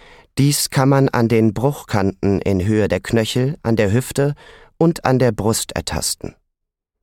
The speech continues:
Horus steht ganz aufrecht und hat große Füße mit sehr langen Zehen. Sein linkes Bein ist vorgestellt. Die Arme sind gerade und eng an seinen Körperseiten angelegt.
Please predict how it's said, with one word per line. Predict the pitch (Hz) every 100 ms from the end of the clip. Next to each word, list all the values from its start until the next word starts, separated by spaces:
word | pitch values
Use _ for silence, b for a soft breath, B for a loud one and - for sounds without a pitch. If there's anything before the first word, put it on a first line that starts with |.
| _ _ _ _ _ _ _ _ _ _ _
Horus | 120 120 101 113 -
steht | - 123 113 -
ganz | 110 107 -
aufrecht | - 143 - 85 82 - - -
und | 98 87
hat | 107 -
große | - 113 107 101
Füße | - 120 - 90
mit | 76 76
sehr | - 95
langen | 82 82 85 -
Zehen. | - 98 65 - - _ _ _
Sein | - 131 135
linkes | 170 160 -
Bein | - 92 104 147
ist | - 139 -
vorgestellt. | - - 120 98 - - 65 50 - - _ _ _ _ -
Die | 123 -
Arme | 110 147 160
sind | 110 104 -
gerade | - 95 113 139 147 147
und | 101 101 -
eng | - 123 139
an | 110 107
seinen | 107 95 98
Körperseiten | 101 98 107 98 98 - 110
angelegt. | 123 139 87 80 69 -